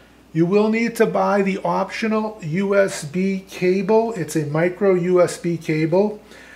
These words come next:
But as you can see in the user manual, you can export all this data to either Microsoft Access or Microsoft Word, but there's no wedge that you need. Um,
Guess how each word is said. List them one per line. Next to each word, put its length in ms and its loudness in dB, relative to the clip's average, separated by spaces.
But 100 0
as 240 6
you 80 0
can 220 -2
see 260 -2
in 100 2
the 60 0
user 400 0
manual, 720 0
you 180 0
can 420 0
export 720 0
all 280 0
this 240 -2
data 640 4
to 240 2
either 540 4
Microsoft 1000 2
Access 720 0
or 160 -6
Microsoft 760 -2
Word, 600 4
but 200 -2
there's 260 4
no 220 4
wedge 580 2
that 300 -4
you 80 2
need. 440 2
Um, 380 -8